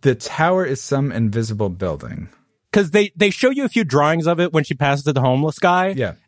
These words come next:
Speaker 2: And it's that weird tower that has, like, the, the, the, like, crack in the side that goes the
Speaker 1: Mm.
Speaker 2: other way with, like, a big, like, weird, like, star-shaped, uh, thing in it. So I think that there's some, like, weird invisible tower.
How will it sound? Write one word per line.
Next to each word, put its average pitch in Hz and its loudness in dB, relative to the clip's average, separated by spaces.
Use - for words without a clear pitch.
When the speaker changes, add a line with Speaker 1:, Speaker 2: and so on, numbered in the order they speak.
Speaker 2:
And 160 2
it's - -4
that 180 2
weird 175 2
tower 147 2
that 151 0
has, 135 0
like, 131 0
the, 139 0
the, 135 2
the, 131 0
like, 123 -2
crack 156 2
in 165 2
the 143 -2
side 139 0
that 139 2
goes 135 2
the 135 4
Speaker 1:
Mm. 131 2
Speaker 2:
other 131 0
way 135 2
with, 127 -2
like, 127 2
a 127 2
big, 135 0
like, 127 0
weird, 127 0
like, 120 -2
star-shaped, 143 -2
uh, 165 2
thing 185 0
in 185 4
it. 190 0
So 185 2
I 175 2
think - -6
that 427 0
there's 392 2
some, 220 0
like, 180 0
weird 143 2
invisible 135 0
tower. 110 -2